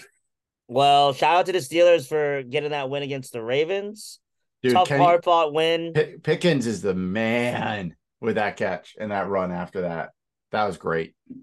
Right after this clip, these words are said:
Speaker 1: Yeah, George Pickens is that guy. Luckily, we have a bye this week, so get those guys rested, recover, and then hopefully to get back into swing of things, um, shortly after.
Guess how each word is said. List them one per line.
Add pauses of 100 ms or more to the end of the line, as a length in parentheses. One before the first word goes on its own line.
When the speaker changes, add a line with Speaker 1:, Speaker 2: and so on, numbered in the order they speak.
(140)
Speaker 1:
Yeah,
George
Pickens
is
that
guy.
Luckily,
we
have
a
bye
this
week,
so (440)
get
those
guys
rested,
recover, (440)
and
then
hopefully
to
get
back
into
swing
of
things, (360)
um, (1080)
shortly (120)
after.